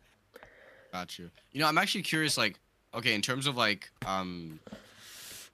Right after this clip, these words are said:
philosophy and, like, spirituality stuff, like, what do you think about, like, stoicism and, like,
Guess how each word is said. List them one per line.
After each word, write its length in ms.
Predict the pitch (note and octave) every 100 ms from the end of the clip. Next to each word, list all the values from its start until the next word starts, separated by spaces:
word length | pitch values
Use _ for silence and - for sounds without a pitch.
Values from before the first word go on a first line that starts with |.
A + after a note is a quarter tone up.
| -
philosophy 920 | G#2 G2+ G#2 - G#2 A2 G2+ G2 G2
and, 80 | F#2
like, 140 | F2+
spirituality 600 | - G2+ F#2+ G2+ F#2+ A2+
stuff, 240 | - C#3
like, 160 | C3 G#2
what 80 | A2
do 60 |
you 60 | A#2+
think 160 | C3 A#2+
about, 200 | A2+ G#2+
like, 120 | F#2+
stoicism 600 | - F#2+ F#2 F2 E2 E2
and, 100 | E2
like, 180 | E2